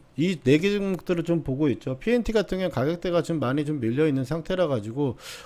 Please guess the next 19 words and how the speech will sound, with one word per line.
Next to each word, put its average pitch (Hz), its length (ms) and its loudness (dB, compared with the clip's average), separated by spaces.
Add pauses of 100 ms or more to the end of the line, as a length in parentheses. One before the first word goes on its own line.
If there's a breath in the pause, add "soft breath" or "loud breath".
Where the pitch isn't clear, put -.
(120)
오늘 220 420 8
내일 180 300 8
추가적인 208 500 0
저점을 180 480 2
안 120 140 4
만들고 160 520 2
좀 151 140 0
바닥을 165 460 2
만드는 135 480 2
지지봉이 165 540 -2
좀 170 280 0
나오지 151 400 4
않을까라고 143 600 2
보고 139 280 2
있어요. 120 400 2
그래서 117 300 -2
피엔티 170 360 0
같은 165 280 2
경우는 139 460 4